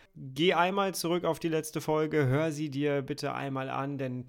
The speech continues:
wir gehen jetzt genau dort weiter, wo wir letztes Mal aufgehört haben. Ich hole dich ganz kurz ab, falls du dich nicht mehr so richtig erinnerst. Wir haben beim letzten Mal damit aufgehört, dass wir gesagt haben,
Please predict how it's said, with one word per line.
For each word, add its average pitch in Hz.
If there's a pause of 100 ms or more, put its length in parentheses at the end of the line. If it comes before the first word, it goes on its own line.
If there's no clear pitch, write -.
(380)
wir 127
gehen 135
jetzt 131
genau 127
dort 131
weiter, 127
wo 117
wir 117
letztes 120
Mal 113
aufgehört 107
haben. 104
Ich 131
hole 143
dich 135
ganz 139
kurz 139
ab, 151
falls 139
du 139
dich 131
nicht 139
mehr 135
so 127
richtig 131
erinnerst. 170 (920)
Wir 123
haben 127
beim 123
letzten 127
Mal 123
damit 120
aufgehört, 123
dass 120
wir 123
gesagt 123
haben, 127